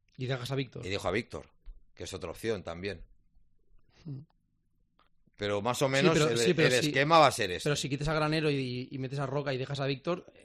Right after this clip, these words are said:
Speaker 1: es eso, tienes a Víctor en
Speaker 2: No,
Speaker 1: banda.
Speaker 2: pero ya Dar-, no, o a Darder.
Speaker 1: Ya, pero Darder en banda yo
Speaker 2: No,
Speaker 1: creo que
Speaker 2: pero
Speaker 1: pierde
Speaker 2: lo que pasa es que Darder estaba jugando mucho más atrás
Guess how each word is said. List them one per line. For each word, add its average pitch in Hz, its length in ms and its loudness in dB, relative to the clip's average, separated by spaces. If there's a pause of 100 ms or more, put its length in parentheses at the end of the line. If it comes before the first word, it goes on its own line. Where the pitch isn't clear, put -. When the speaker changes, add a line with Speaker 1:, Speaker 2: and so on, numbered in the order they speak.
Speaker 1:
es - 140 -10
eso, 143 220 -6
tienes 135 180 -6
a 135 60 -2
Víctor 131 220 -2
en 123 80 -4
Speaker 2:
No, 123 100 2
Speaker 1:
banda. 127 120 2
Speaker 2:
pero 131 120 2
ya 127 160 4
Dar-, 131 200 4
no, 131 140 2
o 123 160 0
a 98 40 0
Darder. 92 420 -4 (800)
Speaker 1:
Ya, 117 240 -4
pero 110 160 -8
Darder 113 300 -8
en 127 100 -6
banda 131 240 -4
yo 127 100 -2
Speaker 2:
No, 127 140 2
Speaker 1:
creo 127 100 -4
que 113 80 -10
Speaker 2:
pero 131 140 0
Speaker 1:
pierde 127 120 0
Speaker 2:
lo 123 100 4
que 135 60 2
pasa 131 100 4
es 139 40 4
que 147 100 8
Darder 139 600 6
estaba 123 320 2
jugando 131 400 0
mucho 123 260 -2
más 120 160 -2
atrás 127 640 0